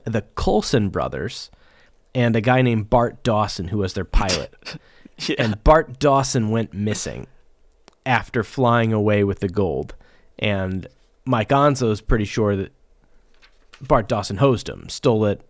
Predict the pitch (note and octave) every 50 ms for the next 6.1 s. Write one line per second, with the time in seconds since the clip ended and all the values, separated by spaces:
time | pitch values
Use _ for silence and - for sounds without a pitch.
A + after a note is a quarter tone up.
0 | - - - - - A2 A2 A2 G#2+ G#2 G2 G2 F#2+ F#2 - - - A2+ A#2 A2
1 | G#2 G2+ G2+ G#2+ G#2 G2+ G2 G2+ G2+ G2 - - - G#2+ - - G2+ G2 F2+ -
2 | - G#2 G2+ F#2+ F#2+ F#2+ F#2 - G#2 - - G#2 F2 A2 G#2 G#2 G#2 G2 F#2+ F2
3 | F2+ F2 F#2+ F2 E2+ F2 F2+ - - - - - - - - - - - - -
4 | - - - G2+ G2 E2 C#2+ D2 B1 - - - _ _ _ _ _ _ _ _
5 | _ _ _ _ _ _ _ _ _ _ _ _ - C3 - - D#3+ B2+ A2+ G2+
6 | -